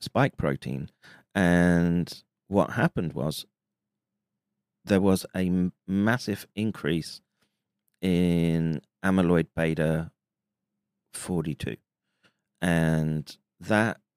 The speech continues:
was taken as, um, potentially a, uh, a,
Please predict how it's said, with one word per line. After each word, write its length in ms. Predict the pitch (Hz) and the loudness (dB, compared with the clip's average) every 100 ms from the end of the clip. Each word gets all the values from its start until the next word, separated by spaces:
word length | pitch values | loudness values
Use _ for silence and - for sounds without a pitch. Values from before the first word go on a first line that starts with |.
| _ _ _ _ _ | _ _ _ _ _
was 960 | 87 87 82 82 82 82 82 - - - _ _ _ _ _ - | 0 2 4 2 2 -2 -6 -12 -14 -18 _ _ _ _ _ -14
taken 800 | - 135 123 - 87 87 87 - - | -6 -4 -4 -4 -2 -2 -4 -8 -8
as, 380 | 87 80 - - _ | -6 -6 -8 -16 _
um, 240 | 85 82 78 - | -6 -6 -8 -14
potentially 720 | - 101 98 - 82 78 76 _ - _ - | -10 -8 -8 -6 -6 -4 -8 _ -20 _ -4
a, 400 | 82 78 76 76 _ _ _ _ _ _ _ _ _ _ 64 | -2 -2 -4 -8 _ _ _ _ _ _ _ _ _ _ -16
uh, 380 | 76 65 55 50 _ _ _ _ _ _ _ _ _ _ _ _ _ _ _ _ _ _ | -12 -12 -14 -18 _ _ _ _ _ _ _ _ _ _ _ _ _ _ _ _ _ _
a, 80 | 80 | -14